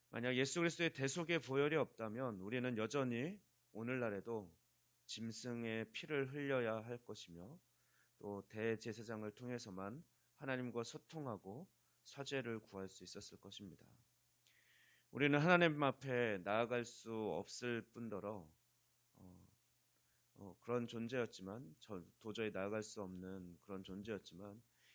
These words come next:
예수 그리스도의 보혈로 씻김을 받아서 우리는 언제든지 하나님 앞에 나아갈 수 있는 그런 자격을 갖추게 되었습니다.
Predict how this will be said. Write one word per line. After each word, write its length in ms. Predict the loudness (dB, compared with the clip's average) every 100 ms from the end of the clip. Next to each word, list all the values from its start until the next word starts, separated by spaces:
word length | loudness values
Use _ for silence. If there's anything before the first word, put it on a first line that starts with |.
| _
예수 240 | -2 0 2
그리스도의 300 | 2 2 2
보혈로 460 | 4 4 6 6
씻김을 480 | 4 0 0 2 2
받아서 640 | 2 -2 -4 -2 -2 -2 -6 -20 _ _ _ _ _ -8
우리는 440 | -4 -2 -4 -6 -8
언제든지 760 | -6 0 4 4 2 -2 -6
하나님 340 | -6 -2 -2 -2
앞에 500 | -6 -8 -8 -8 -10 _ _ _
나아갈 360 | -14 -10 -6 -6
수 200 | -8 -12
있는 320 | -12 -10 -12 -16 _ _ _ _ _ _ _
그런 420 | -10 -8 -10 -14 _
자격을 400 | -16 -12 -10 -10
갖추게 340 | -12 -16 -16
되었습니다. 560 | -14 -14 -14 -16 -20 -20